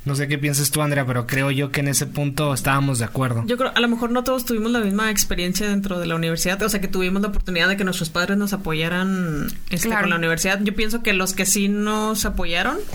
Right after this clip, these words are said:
Speaker 2: este, ahorita, ah, en el pasado capítulo comenté que yo me financié mi propia carrera, pero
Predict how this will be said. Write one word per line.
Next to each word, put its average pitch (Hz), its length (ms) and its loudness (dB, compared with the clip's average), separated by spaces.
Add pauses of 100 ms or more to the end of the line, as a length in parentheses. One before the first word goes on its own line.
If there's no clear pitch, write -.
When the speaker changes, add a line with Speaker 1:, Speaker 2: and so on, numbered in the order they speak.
(720)
Speaker 2:
este, 202 160 0
ahorita, 196 380 2
ah, 190 160 4
en 180 80 0
el 180 140 0
pasado 196 580 -2
capítulo 196 380 -2
comenté 170 420 -2
que 175 760 0
yo 175 120 0
me 180 80 0
financié 180 340 0
mi 170 60 -2
propia 185 240 2
carrera, 202 320 0
pero 196 340 2